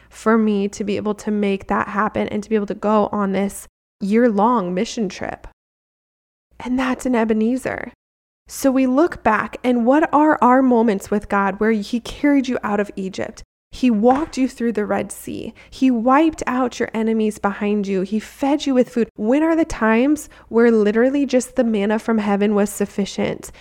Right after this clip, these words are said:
And you look back and you're like, "That was God's provision." Because those of us who are craving control, it is a fight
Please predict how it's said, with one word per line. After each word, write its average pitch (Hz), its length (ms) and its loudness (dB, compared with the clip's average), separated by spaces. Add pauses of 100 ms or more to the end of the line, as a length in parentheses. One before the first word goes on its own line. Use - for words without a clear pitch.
(120)
And 226 100 0
you 233 120 2
look 240 240 2
back 233 200 2
and 220 120 0
you're 208 100 0
like, - 320 -4
"That 202 240 -2
was 202 160 0
God's 196 300 -2
provision." 196 640 -4 (1000)
Because 254 360 2
those 285 320 4
of 302 100 2
us 254 240 2
who 240 140 0
are 220 120 4
craving 240 540 0
control, 226 1080 2
it 254 180 2
is 302 320 2
a 220 140 0
fight - 800 -4